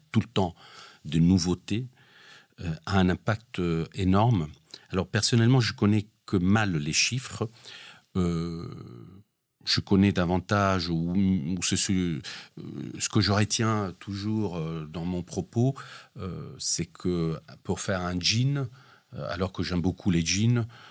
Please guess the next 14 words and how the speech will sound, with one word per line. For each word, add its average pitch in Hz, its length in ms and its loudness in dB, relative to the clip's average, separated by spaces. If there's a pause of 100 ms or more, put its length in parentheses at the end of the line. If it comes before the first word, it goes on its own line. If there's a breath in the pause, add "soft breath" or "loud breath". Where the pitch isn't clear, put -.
(160 loud breath)
euh, 78 280 -6
pour - 180 -2
son 101 200 2
histoire, 113 640 2
euh, 82 340 -2
le 82 200 2
bleu 98 280 4
du 78 160 -8
jean, 101 540 2
euh, 85 220 -2
et 80 140 -6
cetera, 87 360 -4
et 85 80 -6
cetera, 101 580 0